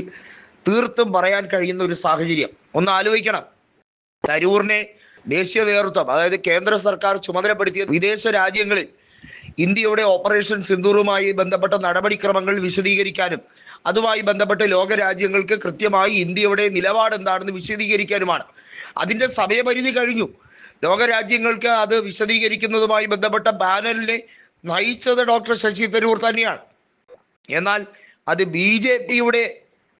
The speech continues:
പ്രൊപ്പഗാൻഡയാണ്, അല്ലെങ്കിൽ ബി ജെ പി സർക്കാർ കൊടുത്ത അനുമതിയാണ്, ബി ജെ പിയുടെ സ്പോൺസേർഡ് പ്രോഗ്രാമാണ്, അതുവഴി ബി ജെ പിയിലേക്ക് തരൂറിനെ എത്തിക്കാനാണ് എന്ന് മനസ്സിലാക്കാനുള്ള ബോധം പോലും തരൂറിനില്ലേ എന്ന് കോൺഗ്രസ് ചോദിക്കുമ്പോൾ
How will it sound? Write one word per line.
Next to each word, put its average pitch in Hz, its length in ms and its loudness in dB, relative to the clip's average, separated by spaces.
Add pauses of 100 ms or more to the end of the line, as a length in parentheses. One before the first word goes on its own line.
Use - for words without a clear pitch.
(440)
പ്രൊപ്പഗാൻഡയാണ്, 208 920 0 (240)
അല്ലെങ്കിൽ 196 380 -4
ബി 180 100 -6 (100)
ജെ 214 140 -2
പി 240 80 0 (100)
സർക്കാർ 214 300 0 (100)
കൊടുത്ത 196 240 0 (240)
അനുമതിയാണ്, 202 600 2 (560)
ബി 180 120 2 (140)
ജെ 254 160 2
പിയുടെ 226 280 2
സ്പോൺസേർഡ് 208 580 2
പ്രോഗ്രാമാണ്, 196 600 2 (240)
അതുവഴി 202 440 0 (520)
ബി 190 120 4 (120)
ജെ 269 100 2 (100)
പിയിലേക്ക് 220 440 2
തരൂറിനെ 202 440 2
എത്തിക്കാനാണ് 196 600 -2 (140)
എന്ന് 190 180 0
മനസ്സിലാക്കാനുള്ള 190 800 0 (120)
ബോധം 190 320 4
പോലും 185 200 2 (440)
തരൂറിനില്ലേ 202 680 0
എന്ന് 196 220 -2
കോൺഗ്രസ് 190 460 -2
ചോദിക്കുമ്പോൾ 190 460 2